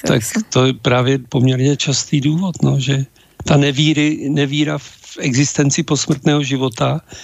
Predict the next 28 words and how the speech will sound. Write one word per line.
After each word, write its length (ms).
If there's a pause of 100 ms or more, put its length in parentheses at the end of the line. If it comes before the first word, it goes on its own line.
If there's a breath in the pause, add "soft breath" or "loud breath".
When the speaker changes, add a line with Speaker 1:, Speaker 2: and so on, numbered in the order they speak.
(240 loud breath)
Speaker 1:
protože 380
oni, 300 (420)
o-, 200
oni 320
byli 200
přesvědčení, 880 (340 soft breath)
že 180
smrtí 440
vše 140
končí. 600 (480)
Speaker 2:
Mhm. 240 (460)
Speaker 1:
A 60
najednou, 600
když 300
teda, 400
eh, 60 (800)
prostě 400 (840)
pokračují 680
dále, 500
tak 280
vlastně 440 (480 loud breath)
ani 220
nevěří 440
tomu, 260
že 160
umřeli, 440
že? 60
Speaker 2:
Ano. 220